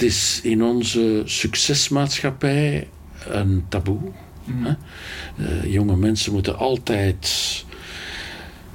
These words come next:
Speaker 1: top zijn, altijd fantastisch zijn. Dat staat zo op Facebook en op Instagram. En zo, eh, wordt die illusie hoog gehouden.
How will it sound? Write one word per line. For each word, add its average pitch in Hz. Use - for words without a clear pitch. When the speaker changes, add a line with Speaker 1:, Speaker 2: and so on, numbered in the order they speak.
Speaker 1:
top -
zijn, 170
altijd 135
fantastisch 147
zijn. 160
Dat 123
staat 107
zo 110
op 95
Facebook 143
en 123
op 107
Instagram. 143
En 107
zo, 113
eh, 76
wordt 110
die 107
illusie 117
hoog 123
gehouden. 143